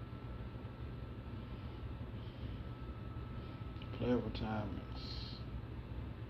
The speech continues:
Oh, Reggie Lewis. All right, man. Long time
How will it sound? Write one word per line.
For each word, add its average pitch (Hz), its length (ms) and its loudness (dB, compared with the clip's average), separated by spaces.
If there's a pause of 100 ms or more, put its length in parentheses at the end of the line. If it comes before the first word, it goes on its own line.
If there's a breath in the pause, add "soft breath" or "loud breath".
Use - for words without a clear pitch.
(260)
Oh, 131 180 4 (120)
Reggie 127 260 8
Lewis. 135 400 10
All 262 60 4
right, 123 280 6
man. - 160 6 (2500 loud breath)
Long 135 240 8
time 131 300 8